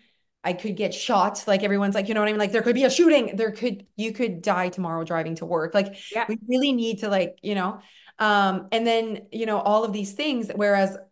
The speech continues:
Speaker 1: I know, I also know all of these things exist, but I choose to have a different view.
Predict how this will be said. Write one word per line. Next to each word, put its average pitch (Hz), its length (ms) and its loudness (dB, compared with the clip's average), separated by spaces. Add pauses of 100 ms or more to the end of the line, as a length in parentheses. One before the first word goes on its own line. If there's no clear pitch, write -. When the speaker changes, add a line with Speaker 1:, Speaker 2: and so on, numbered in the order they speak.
Speaker 1:
I 208 140 0
know, 214 320 4
I 214 160 4
also 240 200 0
know 196 320 0
all 202 180 2
of 180 60 -4
these 180 200 -6
things 175 220 -6
exist, 196 580 -4
but - 140 0
I 240 200 4
choose 233 300 -4
to 208 80 -2
have 196 100 -2
a 180 40 0
different 185 380 -6
view. 120 240 -16